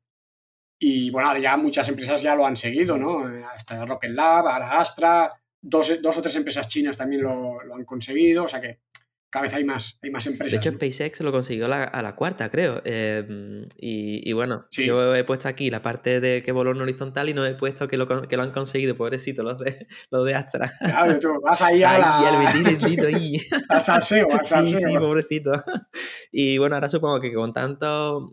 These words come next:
Speaker 2: boom en, de startup en este sector, quizás veamos uno volando en círculo. <laughs> Porque, bueno, quién sabe.
Speaker 1: A, a ver, a ver. A ver qué
Speaker 2: Bueno,
Speaker 1: veremos.
Speaker 2: tengo aquí apuntado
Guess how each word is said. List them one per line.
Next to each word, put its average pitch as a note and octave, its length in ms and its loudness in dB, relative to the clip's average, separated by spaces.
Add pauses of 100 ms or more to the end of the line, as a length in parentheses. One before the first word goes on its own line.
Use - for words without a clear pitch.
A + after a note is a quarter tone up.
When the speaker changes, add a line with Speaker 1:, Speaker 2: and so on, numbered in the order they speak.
(120)
Speaker 2:
boom C#3+ 460 -2
en, A#2+ 160 -6
de A2+ 80 -6
startup B2 540 -6
en A#2+ 160 -4
este D3 160 -12
sector, C3+ 560 -4
quizás B2+ 340 -6
veamos D3+ 520 -2 (320)
uno C#3 240 2
volando G#2+ 760 2
en G2+ 100 -6
círculo. D3 440 -4
<laughs> F3+ 600 -4 (400)
Porque, C#3 280 0
bueno, C3 380 -2
quién C3+ 180 -4
sabe. C#3 300 -2
Speaker 1:
A, - 220 -10
a - 60 -4
ver, D3+ 140 2
a - 100 4
ver. D#3+ 240 -2 (500)
A B3 120 -4
ver C4+ 140 2
qué - 80 0
Speaker 2:
Bueno, C#4+ 160 4
Speaker 1:
veremos. D3 120 2
Speaker 2:
tengo D#3 140 0
aquí F3 120 0
apuntado A#2+ 800 0